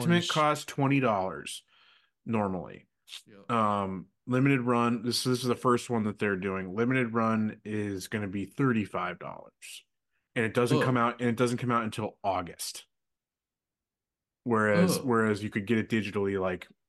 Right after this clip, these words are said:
Speaker 1: next month.
Speaker 2: That's crazy.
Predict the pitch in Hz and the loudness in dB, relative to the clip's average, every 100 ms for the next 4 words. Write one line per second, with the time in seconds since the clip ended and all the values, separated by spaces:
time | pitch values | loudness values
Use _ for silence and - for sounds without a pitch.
0 | _ 107 90 - - 92 - - - _ | _ -12 -10 -12 -12 -10 -12 -16 -20 _
1 | _ _ _ _ _ _ _ _ _ _ | _ _ _ _ _ _ _ _ _ _
2 | _ _ 131 143 - - 139 104 - - | _ _ -20 -20 -10 -2 0 0 -6 -18